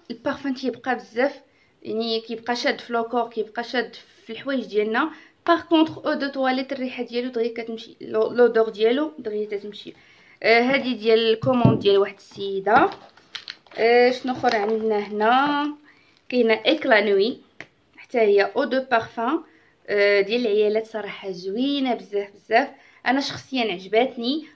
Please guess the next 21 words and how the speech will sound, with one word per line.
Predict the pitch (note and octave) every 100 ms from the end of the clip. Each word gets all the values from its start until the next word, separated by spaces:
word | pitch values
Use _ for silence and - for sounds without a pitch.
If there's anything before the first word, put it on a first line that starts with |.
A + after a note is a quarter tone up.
| -
وعاود | G3+ A3 D4
خديتها | C#4+ A#3 B3+ A#3 G#3+
ليا. | G#3 G#3 G3+ A3 D#4+ - - - - -
آه، | A3 B3 B3+
المهم | B3+ C#4 C4+
راه | A#3+
خديت | A#3+ G#3+ A#3
جوج | F#3+ G#3+ C4 C#4+ A3
بالنسبه | G#3 A3+ - G#3+ A3
للناس | A3 G#3+ -
اللي | A3+ G#3
بغاوها، | G3 G3+ G3+ G3+ C4+ - -
آه، | G#3 G3+ G3 F#3+ F#3+ _ _
يتواصلوا | G#3 A3 - A#3 A3+ A3+ G3+
معايا. | F#3 F#3 G3+ B3+ - - _ _ _
آه، | - G#3 G#3+
راها | A3+ A#3+
دايره | A#3 A#3+
في | A#3+
الكتالوج، | B3 - A#3 A#3+ A3+ A3+ A3 -
آه، | G3+ G3+ G3+